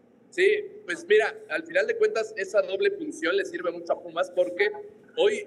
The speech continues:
el Toto Salvio es el que parte por la banda de la derecha, pero la realidad es que no es su mejor, eh, función, cuando mejor se le ha visto al, eh, Toto Salvio es atrás del nueve, entonces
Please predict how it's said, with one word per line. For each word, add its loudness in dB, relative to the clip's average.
el 0
Toto 2
Salvio 0
es 2
el -4
que -6
parte -2
por -4
la 4
banda 0
de 0
la -2
derecha, -2
pero 2
la 0
realidad 0
es -4
que -2
no -2
es -4
su -12
mejor, -2
eh, 0
función, 2
cuando -4
mejor -4
se -8
le -2
ha 0
visto -10
al, -2
eh, -10
Toto -14
Salvio -8
es -10
atrás -12
del -6
nueve, -6
entonces -10